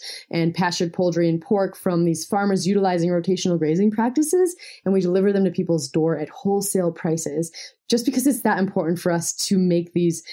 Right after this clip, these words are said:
accessible, not only for the health of us, but also when farmers use these rotational grazing practices, it can restore the nutrient levels in our soil, which have been on the decline for a while. It sequesters carbon.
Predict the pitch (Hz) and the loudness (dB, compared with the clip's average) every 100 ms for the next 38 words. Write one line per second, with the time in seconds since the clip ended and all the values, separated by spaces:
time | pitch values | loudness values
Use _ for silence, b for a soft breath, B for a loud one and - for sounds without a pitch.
0 | B 165 - 170 165 170 170 170 B B | B -8 -4 -2 -2 0 0 -2 B B
1 | - 175 180 175 180 170 165 156 151 160 | -4 0 0 0 0 2 0 -2 -2 0
2 | 180 175 - 170 160 165 - 165 160 B | 0 -2 -2 -2 0 0 0 0 -2 B
3 | B - 156 185 190 190 170 175 156 160 | B -6 -2 0 0 0 0 0 0 0
4 | 175 190 165 165 156 165 151 151 147 143 | 0 0 -2 0 -2 0 0 0 -2 -4
5 | 143 - 170 220 196 170 165 143 139 - | -6 -6 -2 -2 0 0 0 0 -2 -2
6 | 170 165 156 139 B B - 165 156 170 | 0 2 0 -6 B B -2 0 2 0
7 | 180 240 165 156 156 156 147 - 185 160 | 0 0 0 0 0 -2 -2 -2 0 0
8 | 143 160 160 - - - - _ 180 151 | 0 -2 -2 -4 -6 -8 -18 _ -4 0
9 | 175 165 165 156 156 175 165 165 160 165 | 0 2 2 0 -2 -2 -2 0 0 2
10 | 196 196 190 180 B - 175 - 156 160 | 2 2 0 -4 B -8 -4 -4 -4 -6
11 | - 147 - - 175 165 160 | -4 -6 -6 -4 -2 0 -2